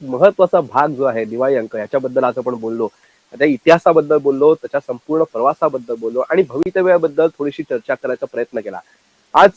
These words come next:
सगळ्या दिवाळीच्या सगळ्या मोसमामध्ये, दिवाळीच्या या सगळ्या, सगळ्या पावन, म्हणजे याचा सगळा उत्सव जो सगळं भारलेलं वातावरण आहे,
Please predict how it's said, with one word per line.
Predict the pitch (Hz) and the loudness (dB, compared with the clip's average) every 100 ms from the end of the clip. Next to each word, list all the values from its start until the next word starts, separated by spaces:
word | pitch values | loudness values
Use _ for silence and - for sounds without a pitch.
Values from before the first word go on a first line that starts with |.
| - | -4
सगळ्या | 151 127 180 190 | -2 6 8 8
दिवाळीच्या | 151 139 156 170 170 165 170 | 6 2 4 4 2 2 2
सगळ्या | 123 135 143 | -2 -2 -2
मोसमामध्ये, | 127 117 143 135 123 135 | -2 -8 -4 -4 -2 -6
दिवाळीच्या | 120 113 127 127 131 | -6 -4 -4 -2 -4
या | |
सगळ्या, | 131 117 127 139 | -4 -6 -2 -2
सगळ्या | - _ - 139 - - | -4 _ -4 -4 -4 2
पावन, | 131 160 170 | 4 4 2
म्हणजे | 143 | 0
याचा | 143 156 | -2 -4
सगळा | 151 165 | -4 -2
उत्सव | 165 131 - 180 | -2 -2 2 2
जो | 180 | 2
सगळं | 175 160 | -2 -4
भारलेलं | 139 117 139 156 | -2 -4 0 2
वातावरण | 139 117 139 131 | 2 0 -2 -2
आहे, | 104 | -4